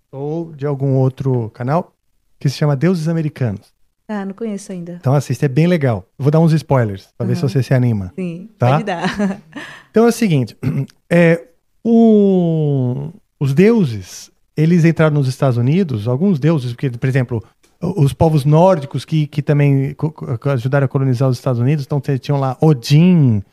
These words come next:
Speaker 1: ah, Freya e tal, eles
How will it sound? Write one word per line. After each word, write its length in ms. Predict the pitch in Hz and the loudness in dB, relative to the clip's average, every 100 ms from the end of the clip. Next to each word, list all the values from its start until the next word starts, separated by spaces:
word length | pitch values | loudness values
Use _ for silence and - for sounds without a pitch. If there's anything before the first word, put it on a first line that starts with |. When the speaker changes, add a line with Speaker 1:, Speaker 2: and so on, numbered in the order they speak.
| _ - - - | _ -20 -20 -4
Speaker 1:
ah, 800 | 127 127 123 127 123 120 113 107 101 95 101 - _ _ | 2 4 4 2 0 -2 -4 -4 -6 -8 -10 -18 _ _
Freya 760 | - - 160 185 190 160 135 127 | -8 2 4 4 4 2 2 2
e 80 | 127 | 0
tal, 400 | - 151 175 165 _ - - - _ | 2 2 2 0 _ -20 -20 -20 _
eles 640 | 165 165 180 196 196 - | 4 4 6 4 2 0